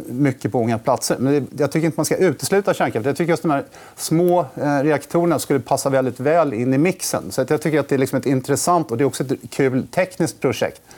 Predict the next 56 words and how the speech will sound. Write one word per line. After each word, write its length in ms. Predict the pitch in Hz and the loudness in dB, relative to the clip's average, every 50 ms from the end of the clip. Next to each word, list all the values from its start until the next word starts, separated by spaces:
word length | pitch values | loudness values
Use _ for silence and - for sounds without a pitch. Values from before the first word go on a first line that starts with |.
| - - - - - - | -20 -20 -20 -20 -6 0
Platsen 380 | - 170 175 170 - - 156 | 2 2 2 2 0 -2 0
vore 140 | 143 143 135 | 2 2 2
jätterolig. 600 | 139 117 - - 131 139 160 160 160 143 120 - - - - - - - - - | 2 2 0 0 2 2 4 4 4 2 2 0 -4 -12 -20 -20 -20 -20 -18 -6
Sen 180 | - 160 160 175 | -2 0 2 2
inser 260 | 160 147 - - 151 | 2 2 2 2 2
jag 100 | 139 131 | 2 2
liksom 220 | 127 117 - 139 | 2 0 0 0
att 60 | 123 | -2
det 60 | 113 120 | -2 -2
finns 220 | - 139 120 - | -2 -2 -2 -2
en 100 | 131 120 | -2 -4
politisk 580 | 120 - - 139 123 131 120 127 135 120 - - | -4 -2 0 0 2 2 0 0 -2 -4 -4 -6
sprängkraft 720 | - - - 156 151 139 131 113 - - 180 156 - - | -6 -2 0 2 2 2 0 0 2 2 2 2 2 0
i 40 | 120 | -2
att 60 | 110 | 0
säga 100 | - 131 | 0 -2
att 80 | 113 - | 0 0
man 140 | 139 135 | 0 -2
ska 180 | 135 - - 208 | 0 -2 -2 -2
<laughs> 60 | 208 | 0
placera 480 | - 160 - - - 170 156 151 147 143 | 0 0 0 2 2 2 4 4 4 2
en 100 | 143 139 | 2 4
reaktor 640 | 147 151 139 - - - - - - 139 135 120 113 - - - - - - - | 4 4 2 2 -2 -6 -8 -2 2 2 2 2 0 -4 -10 -18 -20 -20 -6 -2
i 120 | - 151 | 2 4
anslutning 520 | 151 143 131 - - 147 131 113 143 131 123 | 4 4 2 2 2 0 0 2 0 0 2
till 100 | 143 131 | 2 2
norra 240 | 139 127 131 135 | 4 4 4 4
Djurgårdsstaden 680 | 127 135 139 131 117 131 120 - 156 151 151 147 143 139 | 4 4 4 4 2 0 0 2 2 2 4 4 4 2
i 40 | 131 | 2
Stockholms 340 | - 139 117 - 120 107 139 | 2 0 0 2 0 2 2
innerstad. 460 | 135 131 123 113 - - 156 131 104 - - - - - | 2 2 2 0 2 2 0 0 0 -2 -8 -18 -10 -4
Så 120 | - 151 | -2 -2
att, 120 | 123 - - - - - - | -2 -2 -6 -20 -20 -12 -6
men 220 | 117 143 147 131 - | -2 -2 -2 -2 -4
det 180 | 135 - 139 143 | -6 -2 0 2
här 140 | 151 160 | 2 2
var 100 | 151 160 | 2 2
ju 60 | 160 151 | 2 2
liksom 260 | 156 147 - 156 147 | 2 0 2 2 0
en 60 | 127 | 0
fråga 440 | - - 156 160 151 147 131 139 143 | 0 0 2 2 4 4 4 2 2
som 180 | - 147 139 | 2 4 4
gällde, 400 | 143 151 143 135 135 113 135 123 - - 135 135 120 113 | 4 4 4 2 2 2 0 0 0 -2 -8 -12 -8 -8
skulle 300 | - - - 170 156 156 | -8 -4 0 2 2 2
man 120 | 151 151 | 2 2
kunna 200 | - 147 139 139 | 0 0 0 2
göra 160 | 147 147 151 | 2 2 2
det? 120 | 165 156 - | 2 0 2
Ja. 260 | 120 151 185 180 127 | 2 4 4 4 2
Skulle 220 | 104 - - 143 139 | 2 2 2 2 2
jag 60 | 139 | 4
vara 160 | 131 147 143 | 4 2 2
beredd 180 | 135 143 156 156 | 2 2 2 2
att 100 | 156 151 | 2 2
investera? 520 | 151 143 139 - - 139 156 175 156 - - | 0 0 0 0 0 2 2 2 2 2 2
Ja. 300 | 131 156 180 185 131 | 2 2 4 2 2